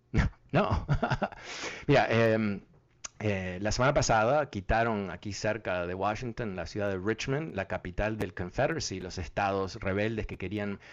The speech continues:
ir al, fueron a la guerra para mantener la esclavitud, una mugre, un-, unos traidores de primera.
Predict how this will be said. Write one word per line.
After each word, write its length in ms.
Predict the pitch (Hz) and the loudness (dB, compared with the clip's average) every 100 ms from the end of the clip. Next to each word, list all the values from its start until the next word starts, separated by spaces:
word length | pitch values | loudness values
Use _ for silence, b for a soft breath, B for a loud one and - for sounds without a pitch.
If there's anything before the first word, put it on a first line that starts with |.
| B | B
ir 160 | 104 110 | 0 2
al, 100 | 110 - | 2 2
fueron 320 | 123 165 123 | 4 4 4
a 60 | |
la 100 | 107 | 2
guerra 360 | 101 104 143 160 | 2 2 0 0
para 140 | 98 | -2
mantener 380 | 95 90 98 110 | -2 -4 -4 -2
la 80 | 101 | -2
esclavitud, 520 | - 85 92 - 107 - | -2 -4 -4 -4 -4 -4
una 220 | 85 82 | -8 -6
mugre, 420 | 92 143 202 92 | 0 0 2 -2
un-, 160 | 95 101 | -4 -6
unos 160 | 101 - | -6 -4
traidores 600 | 92 90 98 165 120 98 | -2 -2 2 2 2 -4
de 100 | 101 | -6
primera. 280 | - 143 | -4 -4